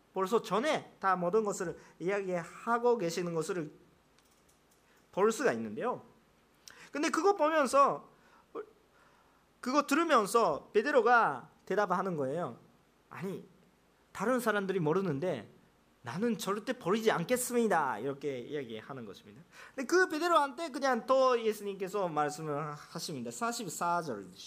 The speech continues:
"내가 진실로 내게 말한다. 아, 바로 오늘 밤에, 에,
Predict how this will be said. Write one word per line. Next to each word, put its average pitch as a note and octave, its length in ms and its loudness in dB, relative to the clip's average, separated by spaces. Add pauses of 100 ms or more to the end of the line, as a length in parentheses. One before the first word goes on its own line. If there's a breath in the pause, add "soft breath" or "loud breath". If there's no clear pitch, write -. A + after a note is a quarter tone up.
(600 loud breath)
"내가 G3 540 0
진실로 G3+ 760 0
내게 D#3 400 -2
말한다. B2 560 -4 (320 loud breath)
아, B2+ 360 0
바로 F#3 360 2
오늘 G#3+ 380 0
밤에, D3+ 500 -2
에, B2 720 -6